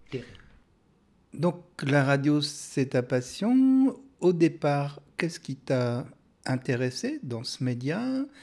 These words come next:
Speaker 2: Qu'est-ce qui t'a mobilisé ? Qu'est-ce qui a créé peut-être de l'adrénaline en toi ?
Speaker 1: J'avais dix ans quand j'allais à l'école.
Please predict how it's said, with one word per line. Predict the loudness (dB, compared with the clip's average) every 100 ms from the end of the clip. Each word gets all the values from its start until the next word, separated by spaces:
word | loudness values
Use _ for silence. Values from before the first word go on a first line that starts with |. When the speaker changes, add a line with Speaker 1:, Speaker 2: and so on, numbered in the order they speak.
| -20 -20 _
Speaker 2:
Qu'est-ce | -6 -6 -4
qui | -10 -6
t'a | -2 0 2
mobilisé ? | 2 2 0 -2 0 0 0
Qu'est-ce | -2 -6 -6
qui | -6 -4
a | -4 -10 _
créé | -6 -2 0 -2
peut-être | -6 -10 -10 -6 -6 -4
de | -2
l'adrénaline | 0 2 2 2 2 2 2 2 2 2
en | 0
toi ? | -4 -8 -8 _ _ _ -20 -20 -20 -20 -20 -20 _ _
Speaker 1:
J'avais | 0 4 6 4
dix | 2 0 0 4 6
ans | 6 2 -2 -10 _ -20 -14
quand | -2 0
j'allais | 2 2 2
à |
l'école. | 0 0 2 2 2